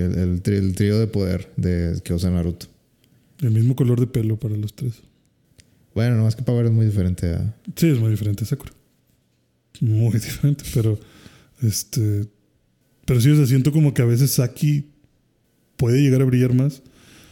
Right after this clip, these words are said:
Speaker 2: A veces siento que a Denji lo olvidan un poquito y luego de repente, ah,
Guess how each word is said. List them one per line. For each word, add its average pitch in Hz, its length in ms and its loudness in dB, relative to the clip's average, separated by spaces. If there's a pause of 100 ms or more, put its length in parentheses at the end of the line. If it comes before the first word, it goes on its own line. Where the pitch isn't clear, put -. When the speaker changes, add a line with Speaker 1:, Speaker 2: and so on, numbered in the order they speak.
(140)
Speaker 2:
A - 80 -4
veces 113 240 2
siento 120 240 2
que - 80 -2
a 117 60 2
Denji 123 320 4
lo 131 80 4
olvidan 123 340 4
un 135 80 4
poquito - 400 -4
y - 40 0
luego 131 160 2
de 127 40 -2
repente, 123 480 0
ah, 143 100 -8